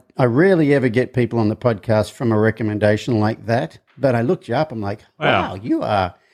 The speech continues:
Speaker 1: you got the fascinating stuff going on." Um, thanks for joining us.
Speaker 2: Well, look, thanks for going down that rabbit hole. That's, um, uh, yeah, amazing that you followed the link, and here we are.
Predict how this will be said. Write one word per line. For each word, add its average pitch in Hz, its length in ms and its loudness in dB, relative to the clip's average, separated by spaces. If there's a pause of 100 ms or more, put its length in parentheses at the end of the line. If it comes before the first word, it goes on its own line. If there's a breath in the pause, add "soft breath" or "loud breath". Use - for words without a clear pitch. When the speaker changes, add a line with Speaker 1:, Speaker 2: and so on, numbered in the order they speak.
(200 soft breath)
Speaker 1:
you 214 160 0
got - 220 -2
the 120 80 -8
fascinating 131 580 -2
stuff - 340 -4
going 123 240 0
on." 147 320 -2 (120)
Um, 123 340 -2 (100)
thanks 220 220 0
for - 80 -12
joining 185 300 2
us. - 200 -16 (1600 loud breath)
Speaker 2:
Well, 208 140 2
look, 233 240 0
thanks 160 260 -2
for - 80 -8
going 110 240 2
down 107 160 0
that 107 160 -2
rabbit 165 240 0
hole. 90 220 -4
That's, 95 320 -8
um, 101 500 -2
uh, 120 160 -10 (320)
yeah, 131 220 -2
amazing 107 460 -2
that 104 140 -4
you 104 200 -2
followed 107 320 0
the 107 80 -4
link, 131 260 -2
and 104 320 -10 (320 loud breath)
here 117 200 0
we 107 120 2
are. 135 220 0